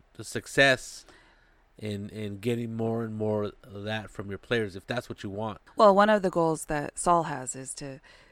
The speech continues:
Speaker 2: teach the teenagers to role play in
Speaker 1: Wow.
Speaker 2: character.
Speaker 1: Wow.
Speaker 2: And it's really hard 'cause our friends are not necessarily in character role players, right?
Speaker 1: Right.
Speaker 2: There's a lot of metagaming going on. There's a
Speaker 1: Yes.
Speaker 2: lot of calculations and
Speaker 1: Yes.
Speaker 2: what if we do that,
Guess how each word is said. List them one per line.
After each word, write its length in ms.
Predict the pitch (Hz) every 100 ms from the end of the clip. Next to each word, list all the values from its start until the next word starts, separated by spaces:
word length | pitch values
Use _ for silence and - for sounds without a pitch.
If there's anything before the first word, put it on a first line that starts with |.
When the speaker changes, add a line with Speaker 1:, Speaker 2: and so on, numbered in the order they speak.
| _
Speaker 2:
teach 340 | - 190 - -
the 100 | 147
teenagers 680 | - 202 156 139 135 131
to 440 | - 151 131 123 127 - -
role 220 | 156 170
play 240 | 156 - 147
in 60 | 127
Speaker 1:
Wow. 120 | 101
Speaker 2:
character. 580 | 180 160 135 143 110 -
Speaker 1:
Wow. 60 | - - - - _
Speaker 2:
And 220 | 170 156
it's 160 | 156 -
really 180 | 208 175
hard 200 | 165 151
'cause 180 | 151 147
our 140 | 143
friends 320 | - 147 143
are 120 | 143 139
not 220 | 131 -
necessarily 800 | 135 - 151 139 135 131 127 151 _ _ _ _ _ _
in 140 | 185 170
character 460 | 190 170 147 151
role 200 | 143 165
players, 420 | - 143 107 120
right? 80 | 135
Speaker 1:
Right. 220 | 110 98 - _ - - _
Speaker 2:
There's 160 | - 170
a 60 | 165
lot 140 | 160
of 60 | 147
metagaming 720 | 151 143 139 147 147 147 139
going 300 | 143 143 139
on. 440 | 135 131 131 131
There's 200 | 127 104
a 60 | 143
Speaker 1:
Yes. 40 |
Speaker 2:
lot 160 | 147 139
of 140 | 135
calculations 1200 | - 165 156 160 147 143 139 147 139 135 135 131 131
and 100 | 107
Speaker 1:
Yes. 280 | 101 - - -
Speaker 2:
what 300 | - 175 185
if 140 | 180 175
we 80 | 165
do 160 | 160
that, 160 | 156 156